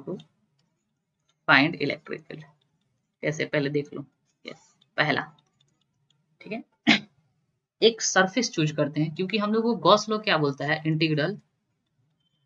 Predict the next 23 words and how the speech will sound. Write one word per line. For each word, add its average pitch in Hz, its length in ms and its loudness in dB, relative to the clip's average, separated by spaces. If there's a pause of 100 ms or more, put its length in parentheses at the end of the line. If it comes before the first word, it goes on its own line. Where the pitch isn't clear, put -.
(320)
E 233 400 2 (100)
dot 156 320 4 (440)
dA 196 320 2 (120)
equal 151 400 2
to 160 100 -4 (960)
Q 254 280 6
in 190 200 4
by 165 100 6 (140)
epsilon 135 500 -2
naught। 135 200 -8 (920)
और 175 120 0
यहाँ 190 260 2
पे 208 80 2
देखो, 170 220 -2
ये 190 140 0 (240)
Q 208 120 0 (100)
in 285 180 12
जो 214 100 6
होता 151 280 2
है, 139 200 -2 (280)
वो 190 100 0
surface 190 560 -2
के - 120 0